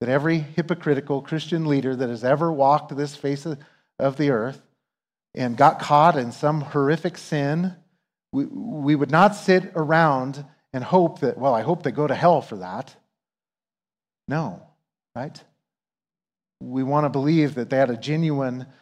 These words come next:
uh, that they had a genuine conversion, right? We, we want to hope that they had a genuine conversion. We don't want to hope that anybody would go to hell, right?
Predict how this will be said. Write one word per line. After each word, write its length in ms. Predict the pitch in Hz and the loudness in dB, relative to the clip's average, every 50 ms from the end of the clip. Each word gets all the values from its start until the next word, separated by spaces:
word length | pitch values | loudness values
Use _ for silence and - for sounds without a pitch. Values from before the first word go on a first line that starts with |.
| _ _ _ - | _ _ _ -8
uh, 260 | 127 127 127 123 123 | -6 -4 -4 -6 -6
that 160 | 120 131 123 | -8 -8 -4
they 140 | 139 135 131 | -2 0 2
had 120 | 139 135 | 2 0
a 60 | 120 | 0
genuine 600 | 117 117 117 139 170 185 180 165 147 143 143 143 | -2 -4 -2 0 2 4 4 2 2 0 -2 -2
conversion, 680 | 139 - 147 139 131 139 156 165 165 151 135 123 104 104 | -4 -6 -6 -4 -2 0 0 2 0 -2 -4 -8 -6 -2
right? 240 | 123 127 143 156 | 0 2 2 2
We, 220 | 139 135 139 123 - - _ _ | 0 -4 -6 -6 -8 -12 _ _
we 100 | 139 156 | 0 2
want 160 | 156 165 165 | 4 4 4
to 100 | 156 - | 4 4
hope 280 | - 165 185 190 185 - | 4 2 2 2 2 -2
that 120 | 160 147 | -4 -2
they 100 | - 143 | 0 0
had 200 | - 151 160 156 | 6 6 6 6
a 80 | 156 143 | 6 2
genuine 480 | 143 147 156 170 175 - - 175 156 143 | 0 -2 -2 -2 -2 -2 -2 -4 -4 -2
conversion. 420 | - 143 123 135 175 170 147 147 | -4 -4 -2 0 0 0 0 -2
We 80 | 127 151 | -2 0
don't 200 | 156 165 147 - - - _ _ - | 0 0 0 -2 -8 -20 _ _ 2
want 140 | 165 160 | 4 4
to 60 | 143 - | 4 4
hope 340 | - 185 202 202 202 202 | 4 4 4 4 4 2
that 140 | - 151 139 | 0 2 2
anybody 480 | 143 170 196 196 175 143 - 135 135 131 | 4 4 6 4 6 6 4 4 4 2
would 200 | 131 143 147 139 | 0 0 0 2
go 160 | 156 151 147 | 2 2 4
to 80 | 143 131 | 2 2
hell, 360 | 117 175 180 170 147 123 110 | 2 4 2 4 2 0 0
right? 300 | 107 120 139 156 170 | 0 0 0 0 -2